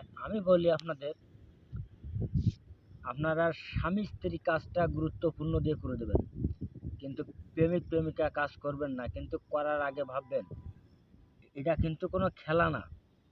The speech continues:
এটা দিয়ে করলে জীবনে ছাড়াছাড়ি হবে না, এটা দিয়ে করলে জীবনে কেউ কারোর ছেড়ে যেতে পারবে না।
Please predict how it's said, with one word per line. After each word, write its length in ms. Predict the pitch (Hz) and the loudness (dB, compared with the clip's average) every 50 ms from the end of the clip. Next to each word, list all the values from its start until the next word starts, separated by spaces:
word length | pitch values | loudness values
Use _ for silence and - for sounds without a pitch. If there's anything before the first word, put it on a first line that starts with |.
| _ _ - - - - | _ _ -16 -16 -10 -8
এটা 240 | 135 135 165 160 | -2 2 4 4
দিয়ে 160 | 156 160 175 160 - - | 6 6 4 4 4 2
করলে 360 | 151 156 160 170 180 190 180 | 2 4 4 4 4 2 2
জীবনে 560 | 147 131 - 147 156 147 160 160 160 156 151 | 0 -2 -4 -4 0 2 2 2 2 2 0
ছাড়াছাড়ি 500 | - - 147 160 165 147 139 143 151 143 | -2 0 0 2 2 2 0 -2 -4 -2
হবে 220 | 139 139 131 131 | -2 0 -2 -2
না, 100 | 107 92 90 90 - - - _ _ _ _ - - - - - - - - - - - - - - - - - - - - - - _ - - - - - - - - | -4 -6 -10 -18 -20 -20 -20 _ _ _ _ -20 -12 -10 -10 -10 -10 -16 -20 -20 -20 -20 -20 -20 -20 -18 -16 -16 -16 -16 -18 -18 -20 _ -20 -20 -18 -18 -16 -10 -8 -4
এটা 240 | 131 139 139 160 165 | -2 0 2 2 4
দিয়ে 140 | 165 175 175 | 4 4 2
করলে 500 | - - 156 160 160 165 175 190 196 185 | 2 2 0 4 4 4 4 4 2 2
জীবনে 560 | 147 127 - 147 165 160 170 175 175 175 170 | 0 -2 0 0 2 4 4 4 4 4 2
কেউ 260 | - - 175 180 185 | 4 6 8 8 8
কারোর 340 | 170 - 165 165 165 175 185 | 8 6 4 4 6 4 4
ছেড়ে 320 | 165 - - 165 170 180 160 | 2 2 0 2 2 2 4
যেতে 260 | 165 156 - - 151 | 4 0 0 0 -4
পারবে 340 | - 151 143 135 123 135 131 | 0 0 0 0 -2 -4 -2
না। 260 | 127 127 120 107 | -2 -2 -2 -4